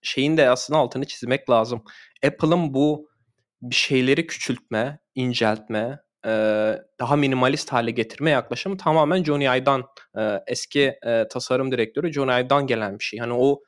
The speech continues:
hakikaten buna inanılmaz inanan bir, e, insan. O işte t-, bütün portların U S B C olmasının nedeni de o zaten. İşte sadece tek bir type, tek bir tip olsun. Hani bu hani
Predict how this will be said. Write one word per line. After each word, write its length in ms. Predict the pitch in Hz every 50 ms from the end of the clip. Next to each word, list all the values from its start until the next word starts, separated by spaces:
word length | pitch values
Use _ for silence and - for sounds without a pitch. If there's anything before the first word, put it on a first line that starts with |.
| _ _ _
hakikaten 500 | - 151 151 - 143 - - 165 151 143
buna 140 | 139 165 160
inanılmaz 440 | 139 135 131 131 127 139 143 139 -
inanan 420 | 131 127 120 120 123 131 135 123
bir, 180 | 117 107 104 - _ _ _ _
e, 200 | 113 110 104 98
insan. 440 | 107 117 110 - - - 196 240 - _ _ - _ _ _ _ _ _ _ _ -
O 240 | 123 120 120 117
işte 200 | - - - 147
t-, 200 | 131 - - 110 - _
bütün 240 | 147 147 - 165 160
portların 520 | 156 160 139 151 - 135 127 135 135 131 123
U 40 |
S 120 | - - -
B 60 | 135
C 200 | - - - 143
olmasının 480 | 135 131 120 113 113 - - 117 117 117
nedeni 320 | 113 113 120 131 175 190
de 40 | 220
o 220 | 196 - 156 147
zaten. 300 | 123 120 104 - - 104
İşte 180 | 110 - - 117
sadece 320 | - - 127 127 127 127
tek 300 | - - 170 - _ _
bir 160 | 131 113 - _ _
type, 320 | - - - 110 110 107 - _ _ _ _ _
tek 220 | - 156 147 - -
bir 80 | 123
tip 220 | - - _ _ -
olsun. 240 | 95 - - - 113
Hani 160 | 113 123 131
bu 160 | 139 139 143
hani 200 | 135 135 139